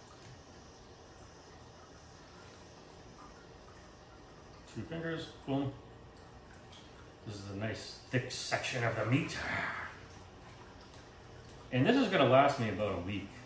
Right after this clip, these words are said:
of eating. So this is perfect, right? And the, the ten pounds that I bought last week lasted, I still got one piece left. But then again, I did cheat a little bit. I had pizza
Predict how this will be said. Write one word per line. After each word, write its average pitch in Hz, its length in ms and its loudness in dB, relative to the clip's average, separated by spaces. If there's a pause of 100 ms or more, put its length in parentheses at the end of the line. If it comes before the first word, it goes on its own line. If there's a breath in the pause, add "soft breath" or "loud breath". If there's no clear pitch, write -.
(160)
of 92 140 -6
eating. 92 300 -4 (1400)
So 127 60 0
this 208 120 4
is 165 120 2
perfect, - 460 0
right? 120 240 4 (1400)
And 110 200 0
the, 110 240 4
the 107 120 2
ten 151 300 4
pounds 139 340 8
that 120 100 4
I 113 80 6
bought 123 420 10 (960)
last 147 400 6
week 104 280 0 (960)
lasted, 104 640 2 (540)
I 107 160 0
still 107 180 -2
got 113 120 2
one 120 140 6
piece 120 220 4
left. - 320 2 (480)
But 131 120 6
then 135 80 10
again, 117 200 6
I 101 80 2
did 101 220 -2 (180)
cheat 107 260 -4
a 104 40 -2
little 98 180 -2
bit. 98 140 -2
I 92 60 0
had - 240 0
pizza 92 280 -6